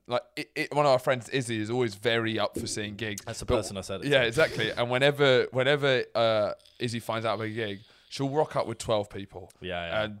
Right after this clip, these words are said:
Speaker 1: most, and they're there and they're having a great time. But it's like, this is, you know, this is a small. <laughs> It's just always.
Speaker 2: Yeah.
Speaker 1: It always comes. Whenever I, Izzy says I'm coming to a gig, it'll,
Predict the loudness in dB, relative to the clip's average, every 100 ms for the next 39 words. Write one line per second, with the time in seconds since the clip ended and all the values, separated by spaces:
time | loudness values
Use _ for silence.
0 | -4 2 2 2 0 2 2 4 6 6
1 | 4 0 -2 0 0 0 0 0 0 0
2 | -2 -2 -2 -8 -8 -4 -4 -2 -6 -6
3 | -10 -10 -14 -18 _ -8 -2 -2 -2 -6
4 | -10 -6 -6 0 0 2 2 2 0 0
5 | 0 2 0 0 0 0 2 4 4 4
6 | 0 -6 -6 -6 -6 -6 -2 0 0 0
7 | 0 -2 -4 -6 -6 -12 0 4 6 6
8 | 6 4 0 -6 -4 -4 -4 -4 -4 -6
9 | -6 -6 -4 -6 -6 -8 -8